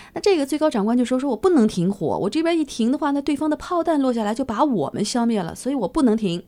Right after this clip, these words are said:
这位老人呢，于是乎又来到两军对垒的另外一方哈，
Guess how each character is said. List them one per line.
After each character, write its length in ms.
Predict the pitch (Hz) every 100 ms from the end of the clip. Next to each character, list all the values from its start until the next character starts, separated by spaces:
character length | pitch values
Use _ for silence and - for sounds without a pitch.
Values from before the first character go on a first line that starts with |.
| _ _ - - - -
这 160 | 359
位 140 | 320 277
老 120 | 180
人 200 | 175 196
呢， 80 | 202
于 100 | 180
是 120 | 196
乎 140 | 190
又 80 | 175
来 160 | 156 156
到 160 | 165
两 180 | 160 -
军 200 | 131 196
对 140 | 208
垒 120 | 165 143
的 120 | 147
另 200 | 240 320
外 140 | 247
一 100 | 160
方 300 | 135 139 139
哈， 100 | 151